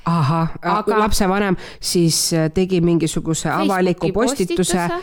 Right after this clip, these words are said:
Speaker 2: jah.
Speaker 1: kellegi õpetaja pihta.
Speaker 2: Jah, jah.
Speaker 1: Aha.
Speaker 2: Ja noh, väitis, et õpetajal ei ole kompetentsi.
Speaker 1: Selline, selline,
Speaker 2: Noh,
Speaker 1: jah.
Speaker 2: noh, kõike,
Speaker 1: Mhm.
Speaker 2: kõik, mis saab nagu olla, et noh, et see inimene ei tohiks üldse koolis töötada.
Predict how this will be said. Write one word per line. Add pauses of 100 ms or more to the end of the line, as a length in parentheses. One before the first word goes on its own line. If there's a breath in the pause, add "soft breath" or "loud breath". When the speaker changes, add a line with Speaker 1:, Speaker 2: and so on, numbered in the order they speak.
(160)
Speaker 2:
jah.
Speaker 1:
kellegi
õpetaja
pihta.
Speaker 2:
Jah,
jah.
Speaker 1:
Aha.
Speaker 2:
Ja
noh, (100)
väitis,
et
õpetajal
ei
ole
kompetentsi.
Speaker 1:
Selline,
selline,
Speaker 2:
Noh,
Speaker 1:
jah.
Speaker 2:
noh,
kõike,
Speaker 1:
Mhm.
Speaker 2:
kõik,
mis
saab
nagu
olla,
et
noh,
et
see
inimene
ei
tohiks
üldse
koolis
töötada.